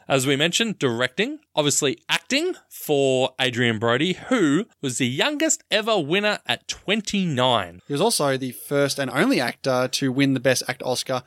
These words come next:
Speaker 2: by beating four other prior Oscar winners. Do you know who they were?
Speaker 1: Yes, I do. Nicolas Cage, Daniel Day-Lewis, Jack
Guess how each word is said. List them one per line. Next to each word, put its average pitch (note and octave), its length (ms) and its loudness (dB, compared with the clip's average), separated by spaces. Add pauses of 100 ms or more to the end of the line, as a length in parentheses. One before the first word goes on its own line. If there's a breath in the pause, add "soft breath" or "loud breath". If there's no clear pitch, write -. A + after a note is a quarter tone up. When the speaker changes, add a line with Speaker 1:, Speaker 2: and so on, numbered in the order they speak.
Speaker 2:
by C#3+ 120 -2
beating E3+ 360 -2
four C4 560 2 (100)
other F3 260 2
prior F3 520 0
Oscar C#4 280 2
winners. C#3 480 -2 (120)
Do D#3+ 80 -6
you F#3+ 60 2
know G#3+ 60 4
who A3 80 4
they B3 120 4
were? D3 260 2 (120)
Speaker 1:
Yes, G#2 480 -2
I D3+ 140 4
do. F#2+ 400 0 (160)
Nicolas F3+ 540 -2
Cage, G2+ 400 -2
Daniel F#3+ 280 -2
Day-Lewis, C#3 640 0
Jack - 220 -2